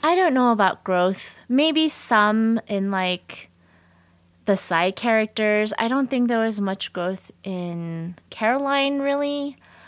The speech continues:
Um, m-, <sighs> because I wanna say, like, her going out with her ex and, like, realizing that she doesn't need him is a kind of growth, but she shouldn't have gone out, gone out with him in the first place, you know? <laughs>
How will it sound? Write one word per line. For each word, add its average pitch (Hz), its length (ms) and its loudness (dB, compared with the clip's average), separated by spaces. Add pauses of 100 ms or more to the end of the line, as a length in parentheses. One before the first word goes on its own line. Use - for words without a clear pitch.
(580)
Um, 202 600 0 (400)
m-, 240 220 0
<sighs> - 680 -14
because 285 220 0
I 302 60 6
wanna 320 240 2
say, 220 320 -2
like, 208 220 0
her 196 240 -2
going 190 300 0
out 180 120 0
with 180 180 -8
her 185 160 -2
ex - 340 -4
and, 170 280 -2 (300)
like, 185 160 -6
realizing 180 580 0
that 165 140 -4
she - 180 -4
doesn't 175 280 -2
need 170 160 -6
him 185 160 -4
is 160 120 -8
a 170 40 -12
kind 190 240 -4
of 190 140 -6
growth, 220 180 -2
but 240 100 -2
she 254 120 -2
shouldn't 247 200 0
have 220 80 0
gone 196 140 0
out, 180 140 0 (320)
gone 180 200 -4
out 175 100 2
with 170 100 -2
him 165 380 -6 (120)
in 180 100 -4
the 160 80 -4 (120)
first - 320 -2
place, - 440 -8 (680)
you 196 140 0
know? 175 340 6
<laughs> - 40 -16